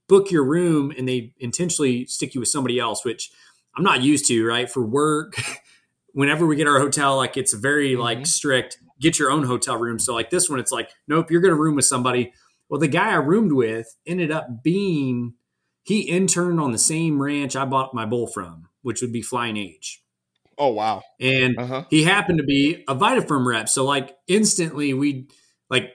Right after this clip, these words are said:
Speaker 1: obviously we're both cattlemen. So it was really easy to just kind of, kind of form a bond very fast over that. And then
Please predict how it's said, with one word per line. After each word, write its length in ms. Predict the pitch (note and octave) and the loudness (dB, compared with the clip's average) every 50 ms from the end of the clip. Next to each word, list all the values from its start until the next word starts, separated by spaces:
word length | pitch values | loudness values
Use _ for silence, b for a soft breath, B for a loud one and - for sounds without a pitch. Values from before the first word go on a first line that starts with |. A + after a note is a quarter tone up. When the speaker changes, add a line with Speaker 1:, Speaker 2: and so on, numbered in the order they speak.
| _ - | _ 0
Speaker 1:
obviously 400 | D3+ F#3 F#3+ E3+ D#3 - - D3 | 2 4 6 6 4 4 4 2
we're 100 | C#3 B2+ | 2 0
both 160 | C3 B2+ - | 0 -2 -2
cattlemen. 480 | - E3 E3 D#3 C3+ A#2+ A#2 A2+ A2+ B2 | 0 0 2 2 2 0 0 -2 -2 -2
So 140 | B2+ - C#3+ C3 | -2 -2 -2 -4
it 100 | C#3 D#3 | -4 -2
was 200 | C3+ C3 B2 A#2+ | -2 -2 0 0
really 220 | D#3+ F3+ E3+ D#3 | 2 2 2 0
easy 380 | D#3 D#3+ E3 D#3+ C#3+ C#3+ C#3 B2+ | 0 -2 -2 0 0 0 0 0
to 100 | C3 B2 | 0 0
just 260 | A#2 B2+ B2+ B2+ - | 0 0 -2 -2 -2
kind 160 | D3 C3+ B2 | -2 -2 -4
of, 180 | A#2 G#2 - - _ _ _ _ _ _ _ _ _ _ _ _ _ _ _ _ _ _ _ _ _ A#3+ - - _ - | -4 -6 -8 -12 _ _ _ _ _ _ _ _ _ _ _ _ _ _ _ _ _ _ _ _ _ -20 -20 -20 _ -4
kind 160 | - D3+ C#3 | 0 0 2
of 180 | B2+ A#2 B2 - - - - - _ - | 0 0 -4 -12 -18 -20 -20 -20 _ -18
form 320 | - - - F#3 F3+ E3 D#3 | 0 4 6 8 8 6 4
a 60 | C#3 | 2
bond 320 | B2+ D3 C#3+ C#3 C3+ B2 | 0 0 0 0 2 2
very 200 | C3 C#3 B2+ A#2 | 2 2 2 0
fast 420 | - - B2+ B2 B2+ A#2 - - - | -2 -4 -6 -6 -6 -6 -6 -8 -8
over 160 | A#2 G#2+ A2 | -8 -10 -10
that. 360 | G#2+ G#2+ A2 G#2+ G2+ G2+ - b b b b b b b b | -12 -12 -14 -16 -18 -20 -20 b b b b b b b b
And 140 | - C3+ C#3+ | -6 -2 0
then 400 | D#3 D#3 D#3+ D#3 D3+ D3 C3 - | 0 2 2 2 0 0 -2 -6